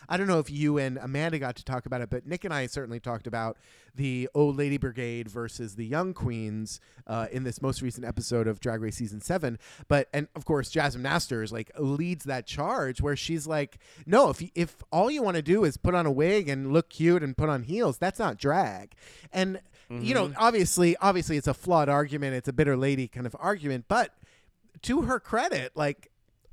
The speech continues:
Speaker 1: all Jasmine needs to do is be herself and perform, and she is going to do it. She's going to affect people's lives.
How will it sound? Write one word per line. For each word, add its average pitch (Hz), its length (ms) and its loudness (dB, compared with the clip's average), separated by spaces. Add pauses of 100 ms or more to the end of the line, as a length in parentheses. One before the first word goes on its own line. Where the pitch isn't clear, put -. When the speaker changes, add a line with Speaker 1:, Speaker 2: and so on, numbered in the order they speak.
Speaker 1:
all 247 540 4 (120)
Jasmine 202 540 0
needs 196 320 -4
to 165 80 -4
do 180 380 -2
is 143 260 -4 (180)
be 190 160 0
herself 160 600 0
and 139 160 -6
perform, 120 600 2 (340)
and 143 300 -4
she - 360 -6
is 170 160 -2
going 160 300 4
to - 120 -14
do 139 220 -2
it. 104 120 -6
She's 180 240 -10
going 180 220 -8
to 135 140 -8
affect 131 360 -6
people's 110 360 -10
lives. 120 500 -16